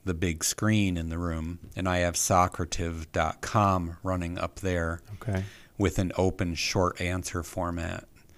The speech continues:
Speaker 1: And the students are just told, given the prompt, that they can comment on what's being discussed.
Speaker 2: Ah.
Speaker 1: So
Speaker 2: Yeah.
Speaker 1: the, the outer circle is contributing to the conversation. On, at times, if the inner circle gets stuck,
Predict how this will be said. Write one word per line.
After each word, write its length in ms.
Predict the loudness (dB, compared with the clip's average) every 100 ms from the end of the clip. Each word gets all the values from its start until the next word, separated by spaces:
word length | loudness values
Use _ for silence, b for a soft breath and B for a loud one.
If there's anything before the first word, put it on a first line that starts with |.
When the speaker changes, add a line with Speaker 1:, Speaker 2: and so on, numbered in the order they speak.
| b b b b b -2
Speaker 1:
And 180 | -2
the 40 | 0
students 500 | 2 2 2 2 0
are 100 | 0
just 260 | 0 -2 -2
told, 480 | 0 2 0 -6
given 260 | 0 0 2
the 60 | 4
prompt, 640 | 4 6 6 4 0 -6
that 180 | -4 -2
they 160 | -2 -4
can 460 | -4 -6 -4 -6 -12 b b b b
comment 640 | 2 8 8 8 4 -2 -10 -20 -20 -20 -20 -6 -2
on 240 | -2 0
what's 240 | -2 -2
being 260 | -4 -4 -4
discussed. 720 | -4 -6 -2 -4 -2 -8 -8 -6
Speaker 2:
Ah. 720 | -4 -2 -2 -2 -2 -4 -6 B B B B
Speaker 1:
So 200 | 0 4
Speaker 2:
Yeah. 200 | 4 2
Speaker 1:
the, 100 | -2
the 180 | -2 4
outer 260 | 8 10 8
circle 480 | 4 2 2 2 0
is 120 | 0
contributing 800 | -4 -4 -2 2 4 4 4 0
to 80 | -2
the 20 |
conversation. 840 | 0 0 0 0 0 0 0 -4 2
On, 220 | 2 2 4
at 200 | 4 4
times, 480 | 6 8 8 6 2
if 100 | 0
the 120 | -2
inner 260 | 0 0 0
circle 440 | 0 -2 0 -2
gets 300 | -4 -4 -2
stuck, 640 | -2 2 6 6 4 -12